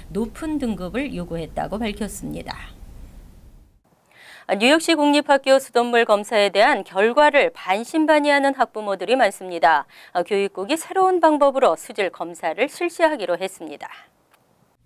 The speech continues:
이천십육년 봄 시 교육국은 시 전역 오백아홉 개 학교에 대한 수질 검사를 실시하고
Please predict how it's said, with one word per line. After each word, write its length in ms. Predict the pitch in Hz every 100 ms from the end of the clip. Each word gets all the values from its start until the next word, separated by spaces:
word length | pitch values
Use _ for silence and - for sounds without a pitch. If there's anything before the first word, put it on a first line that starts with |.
| _ _ - - - - - - -
이천십육년 920 | 208 240 311 311 349 359 339 302 269
봄 240 | 277 226 190
시 220 | 240 220
교육국은 520 | 220 202 196 196 294
시 240 | 320 339 320
전역 380 | 330 311 302
오백아홉 600 | 214 220 240 170 190 247
개 140 | - 240
학교에 400 | 226 214 196 196
대한 260 | 190 240
수질 340 | 311 320 339 339
검사를 420 | 320 320 302 302
실시하고 760 | 269 233 226 202 208 226 156